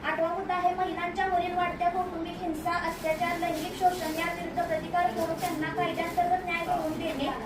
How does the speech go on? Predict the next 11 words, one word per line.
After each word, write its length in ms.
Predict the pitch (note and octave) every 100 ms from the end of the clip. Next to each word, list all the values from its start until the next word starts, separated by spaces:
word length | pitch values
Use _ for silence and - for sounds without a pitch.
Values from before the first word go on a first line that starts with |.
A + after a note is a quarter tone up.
| A3 - - -
नववा 280 | D#4+ D#4 E4
आहे 180 | E4+ F#4
वयाच्या 400 | E4+ E4+ F4 F#4+
साठाव्या 520 | F#4+ F4 - E4+ F4+
वर्षानंतर 580 | F#4 F4+ F4 G4 G4 D#4
प्रत्येक 440 | D#4 F4 - -
महिलेस 460 | - G4 - F3+ G4+ - -
मासिक 320 | D#4 D#4+ F4 -
पाच 300 | F4 F4 F4+
हजार 240 | F4 F4+
रुपये 360 | F4+ - D4+